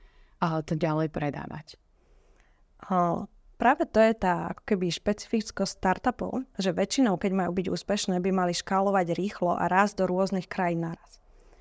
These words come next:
Speaker 2: Čiže bolo by nemožné, aby sa foundry alebo C E Os alebo aj obchodné týmy lokálnych startupov presťahovali do desiatich fir-, krajín naraz. Čiže, a, oni ani nemajú inú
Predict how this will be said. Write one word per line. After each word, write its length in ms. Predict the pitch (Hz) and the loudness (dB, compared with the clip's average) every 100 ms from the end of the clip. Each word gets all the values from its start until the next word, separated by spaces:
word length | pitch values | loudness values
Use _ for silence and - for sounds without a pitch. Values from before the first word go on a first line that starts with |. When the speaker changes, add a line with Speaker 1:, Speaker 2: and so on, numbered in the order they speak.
| - - | -20 -4
Speaker 2:
Čiže 340 | 202 196 190 | 0 2 2
bolo 320 | 196 190 208 208 | 0 2 4 4
by 80 | |
nemožné, 600 | 202 196 233 240 170 170 175 | 4 4 4 2 -2 -4 -4
aby 260 | 175 190 | -2 -2
sa 160 | - 175 | 0 -4
foundry 560 | - 175 185 202 180 | 0 0 2 2 2
alebo 240 | 175 175 180 | 2 2 0
C 320 | - 190 185 | -2 0 0
E 80 | 175 | 2
Os 240 | 175 175 | 0 0
alebo 320 | 175 170 175 | 0 2 4
aj 160 | 175 180 | 4 2
obchodné 400 | - - 190 175 | -2 -2 -2 -2
týmy 480 | - 185 180 170 - | -2 0 0 -2 0
lokálnych 560 | 190 196 208 185 170 | 0 4 4 4 0
startupov 640 | - 175 165 180 175 202 214 | -4 -4 -2 -2 0 0 0
presťahovali 640 | - 190 - 202 202 190 | 0 0 0 0 2 2
do 160 | 185 175 | 0 0
desiatich 640 | 196 - 202 - 196 - - _ | 0 -2 -4 -4 -8 -10 -20 _
fir-, 320 | - 190 185 - 170 170 | 0 2 2 -2 -6 -4
krajín 420 | - 190 185 175 | 0 2 4 2
naraz. 320 | 165 165 151 - - - - - - - | -2 -6 -12 -18 -20 -20 -20 -20 -18 -2
Čiže, 400 | 202 190 190 190 - _ _ _ 190 | 0 2 2 0 -6 _ _ _ 2
a, 160 | 180 | 2
oni 240 | - 220 240 | 4 4 6
ani 240 | 226 226 | 4 4
nemajú 400 | 240 302 208 180 | 6 6 6 4
inú 160 | 185 | 2